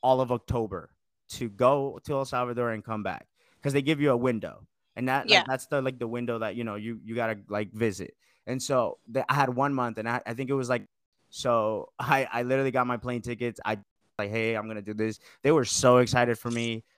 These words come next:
Speaker 1: they were, like, thrilled. They were excited 'cause I, I was obviously talking about how this was a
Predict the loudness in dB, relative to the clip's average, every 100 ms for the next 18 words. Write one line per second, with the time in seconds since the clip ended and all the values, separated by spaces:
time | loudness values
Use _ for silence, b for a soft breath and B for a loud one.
0 | -6 -4 -2 -2 -2 -4 -6 -2 2 4
1 | 2 2 -2 -2 -4 -6 -4 -4 -6 -4
2 | -2 -2 -2 -2 0 0 -2 -2 -6 2
3 | 2 2 0 0 0 -2 -6 -6 -6 -6